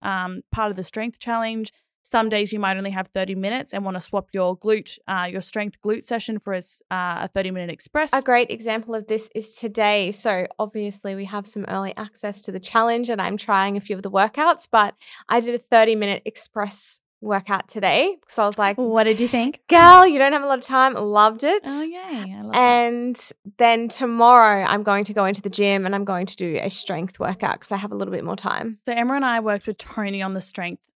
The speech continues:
Speaker 1: challenge and she, it is
Speaker 2: It's,
Speaker 1: tough. It
Speaker 2: it's
Speaker 1: is really tough.
Speaker 2: honestly, I've never seen a program fully like this. <laughs> I was reading
Speaker 1: I
Speaker 2: it
Speaker 1: know.
Speaker 2: and
Speaker 1: I
Speaker 2: I'm
Speaker 1: had
Speaker 2: s-
Speaker 1: to film so many new exercises for
Speaker 2: Yeah.
Speaker 1: it. And I'm like, "Damn, Tony.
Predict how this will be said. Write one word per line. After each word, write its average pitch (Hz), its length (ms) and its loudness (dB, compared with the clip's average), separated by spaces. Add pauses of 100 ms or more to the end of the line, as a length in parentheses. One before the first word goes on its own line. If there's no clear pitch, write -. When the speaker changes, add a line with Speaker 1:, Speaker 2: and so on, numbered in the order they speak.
(140)
Speaker 1:
challenge 170 600 -8
and 190 140 -8 (160)
she, - 960 -14 (840)
it 208 160 -4
is 214 120 4
Speaker 2:
It's, - 60 -10
Speaker 1:
tough. 175 280 0
It - 80 4
Speaker 2:
it's 196 80 0
Speaker 1:
is 190 120 -4
really 269 220 6
tough. 392 100 -2
Speaker 2:
honestly, 453 260 4 (180)
I've 233 180 4
never 269 220 -2
seen 208 720 -2
a 202 80 -8
program 196 360 0
fully 196 340 -4
like 185 340 -4
this. 392 320 2
<laughs> - 40 -20
I 233 200 4
was 277 160 -2
reading 233 400 0
Speaker 1:
I - 40 -2
Speaker 2:
it 202 180 -6
Speaker 1:
know. 233 100 -4
Speaker 2:
and 196 100 0
Speaker 1:
I 240 40 4
Speaker 2:
I'm 269 60 2
Speaker 1:
had 302 100 0
Speaker 2:
s- 302 100 -4
Speaker 1:
to 285 500 -6 (200)
film 233 260 0
so 220 160 -4
many 220 180 -4
new 202 160 -4
exercises 190 720 -6
for 180 180 -4
Speaker 2:
Yeah. 214 180 0
Speaker 1:
it. - 180 -10
And 185 360 -6
I'm 196 140 -6
like, 202 200 -8 (260)
"Damn, 240 240 -6
Tony. 180 380 -10